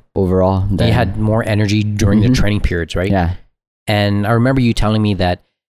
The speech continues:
Speaker 2: uh, you weren't as, as sore and as, yeah, as
Speaker 1: Oh, yeah,
Speaker 2: sore
Speaker 1: as
Speaker 2: as
Speaker 1: sore as I was, uh, the first time. But
Speaker 2: Yeah. And then we, and then we move on to your third competition, and we did the same thing we did in the second,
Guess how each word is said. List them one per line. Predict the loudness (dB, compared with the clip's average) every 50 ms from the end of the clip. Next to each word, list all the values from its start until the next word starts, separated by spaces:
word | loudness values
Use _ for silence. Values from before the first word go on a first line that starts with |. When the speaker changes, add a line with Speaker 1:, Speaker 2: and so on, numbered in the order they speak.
| _ _
Speaker 2:
uh, | -2 0 0 0 0 0 0 -2 -2 -4 -8 -10 _ -2
you | 0 2 2 2
weren't | 2 2 0 0 -2 -4 -4
as, | -2 0 0 0 0 0 -2 -2 -2 -4 -4 -4 -6 -4 -4
as | -4 -4 -4
sore | -4 -2 -2 -2 0 0 -2 -2 -4 -6 -10 -8 -6
and | -4 -2 -2
as, | -2 -2 -2 -4 -6 -8 -10 -8 -4
yeah, | -2 -2 -2 0 -2
as | 0 0
Speaker 1:
Oh, | 2
yeah, | 2 2 2
Speaker 2:
sore | 0 0 0
Speaker 1:
as | 0 0 0 0
Speaker 2:
as | 2
Speaker 1:
sore | 2 2 2 2
as | 2 2 2
I | 2
was, | 2 2 2 0 -2 -4 -6 -10 _ _ _
uh, | -4 -2 0 0 0 0 -2 -4 -6 -10 -16 -18 _ _ _ _ _
the | 0 2
first | 2 2 2 0 0
time. | 0 0 0 0 -2 -4 -8 _ _ _ _ _ _ _ _ _ _ _ _ -4
But | -4 -4
Speaker 2:
Yeah. | -4 -6 -12 _ _ _ _ _ _ _ _ _ _ _ _ _ -16 -10 -4
And | -2 0 0
then | 0
we, | 2 0 0 -2 -4 -8 _ _ -4
and | -2
then | 0 0
we | 0
move | 0 0 0 0 -2
on | -2 -2 -2 -2 -4 -4 -6 -4 -2
to | 0 0 0 0 0 -2 -4 -6 _ _ _ _ _ -4
your | -2 0 2 2 2 2 0 0 0 -2
third | -4 -4 -2 0 0 0 0 -4
competition, | -6 -6 -6 -2 -2 -4 -4 -4 -6 -6 -4 -4
and | -2 0
we | 0 0
did | 0 -2 -2 -2
the | -2
same | -2 0 -2 -2 -2
thing | -2 -2 -2 0
we | 0 0
did | 0 0 0
in | 0 -2
the | -2 -2
second, | -2 -2 -2 -2 -2 -4 -6 -6 -6